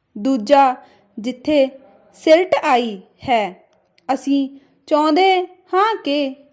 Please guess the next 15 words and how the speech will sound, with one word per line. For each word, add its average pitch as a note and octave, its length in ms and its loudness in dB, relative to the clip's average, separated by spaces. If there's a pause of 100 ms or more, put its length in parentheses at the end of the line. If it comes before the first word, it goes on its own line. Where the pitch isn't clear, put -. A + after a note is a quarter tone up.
(100)
ਜੋ C4+ 440 0 (340)
ਖੜੀ C4+ 560 0 (280)
ਝੋਨੇ F4 400 2
ਦੀ B3+ 320 -4 (320)
ਫਸਲ G4 500 2
ਹੈ G#3 280 0 (280)
ਉਸ B3+ 200 -6
ਨੂੰ C#4 400 -6 (320)
ਕੱਟ C#4 280 -2
ਕੇ C#4+ 440 -6 (380)
ਸਿਲਟ G4 680 0 (200)
ਨਾਲ A3 380 -2 (340)
ਮਿਕਸ B3 340 -10 (560)
ਕਰ G4 280 2
ਦਈਏ A#3+ 560 -2